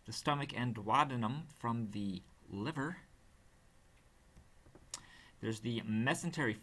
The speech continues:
fold that binds the jejunum and ileum of the small intestine to the posterior abdominal wall. Uh, you can see it, uh, all throughout the coils of these areas of the small intestine.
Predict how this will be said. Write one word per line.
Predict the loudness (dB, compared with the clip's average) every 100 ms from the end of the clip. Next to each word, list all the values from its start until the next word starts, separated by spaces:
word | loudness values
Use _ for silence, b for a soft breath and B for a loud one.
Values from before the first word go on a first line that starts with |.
| -2
fold | 2 2 2
that | 0 2
binds | 2 0
the | -4
jejunum | -2 -2 -2 -2 -2 -2
and | 0 0
ileum | 2 2 2
of | 2
the | 0
small | 0 0
intestine | 0 -4 -8 -8 -6 -6
to | -4
the | -8
posterior | -6 -6 -6 -8 -4 0 0 -2 -6 B B
abdominal | -4 2 2 4 2
wall. | 0 0 -2 -4 -10 B B -2
Uh, | 2
you | 2
can | 0
see | -4 -2 -2
it, | -2 -8 B B -4
uh, | 2 4 6 6 4
all | 6 6 6
throughout | 0 2 6 4 2
the |
coils | -6 0 0 0 -2 -2
of | 0 0 -4
these | -6 -6
areas | -2 0 0 -2
of |
the | -8
small | -4 -2
intestine. | -2 -8 -6 -6